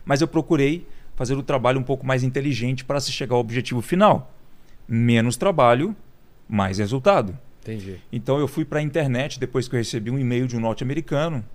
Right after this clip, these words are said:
Speaker 1: ah, que mostrava como que ele tava vendendo um produto online, com uma página, um vídeo, um botão.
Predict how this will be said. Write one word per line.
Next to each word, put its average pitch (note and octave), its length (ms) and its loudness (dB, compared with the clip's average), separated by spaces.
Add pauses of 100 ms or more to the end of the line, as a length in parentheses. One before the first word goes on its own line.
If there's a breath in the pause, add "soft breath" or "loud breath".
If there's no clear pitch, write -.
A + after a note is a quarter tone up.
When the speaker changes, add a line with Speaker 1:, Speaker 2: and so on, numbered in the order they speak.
(540 soft breath)
Speaker 1:
ah, G#2 580 4
que - 120 -6
mostrava F3 600 2
como D#3+ 400 -2
que C#3 600 -4
ele E3 140 0
tava G#3+ 180 2
vendendo F3+ 320 0
um F3+ 60 0
produto C#3+ 500 0
online, G#2 580 -4 (520)
com D3+ 120 0
uma D3+ 160 2
página, C3+ 480 2
um C3 120 0
vídeo, B2+ 420 0
um B2 60 0
botão. C3 600 0